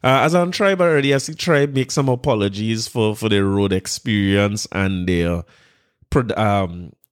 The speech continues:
pickup and all those things, which usually with Tribe, I mean, my one year with Tribe, those were the, that's some of the best experiences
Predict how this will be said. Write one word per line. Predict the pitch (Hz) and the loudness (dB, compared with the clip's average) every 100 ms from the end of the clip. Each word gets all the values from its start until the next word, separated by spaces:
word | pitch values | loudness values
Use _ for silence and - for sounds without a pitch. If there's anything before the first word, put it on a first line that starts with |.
| _ _ - | _ _ -6
pickup | - - 127 | -2 0 0
and | 123 107 | 0 0
all | 107 110 | 0 0
those | 110 - | -2 0
things, | 123 110 104 | -2 -2 -4
which | 123 | -4
usually | 147 127 120 131 139 | -2 0 0 0 2
with | 135 | 0
Tribe, | - - 131 120 | -2 -2 0 2
I | 113 | 0
mean, | 117 104 | -2 0
my | 110 143 | 0 0
one | 131 123 | 2 0
year | 127 117 | 2 0
with | 104 - | 0 -2
Tribe, | 120 92 92 | 0 0 0
those | 104 117 | 0 0
were | 117 | 0
the, | 110 - | -2 -2
that's | 107 120 - | 0 0 -2
some | - 127 | -4 0
of | |
the | 110 | 2
best | 98 98 | 0 0
experiences | 101 - 98 85 87 92 87 | -4 -4 -4 -4 -4 -6 -6